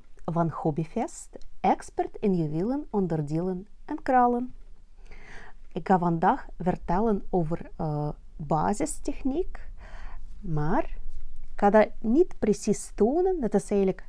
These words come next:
heel gemakkelijk, eenvoudig kralen om op te rijgen. Ik ga wel vertellen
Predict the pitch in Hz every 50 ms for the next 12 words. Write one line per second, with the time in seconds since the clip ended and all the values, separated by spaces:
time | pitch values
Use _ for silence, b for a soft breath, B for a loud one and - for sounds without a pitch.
0 | - - - 170 233 269 262 247 254 240 233 240 269 277 - - 285 277 277 -
1 | 196 175 156 160 170 214 254 277 262 262 - - - - - - - - - 185
2 | 170 165 175 196 240 277 311 320 - - - - - - 180 180 247 - - -
3 | - 302 311 320 339 349 330 320 359 - - - B B B B B B B B
4 | B B B B B B B B - - - - - - - - - - - -
5 | - 165 170 165 151 175 226 254 277 254 233 202 175 - - - - 196 220 240
6 | 233 233 220 -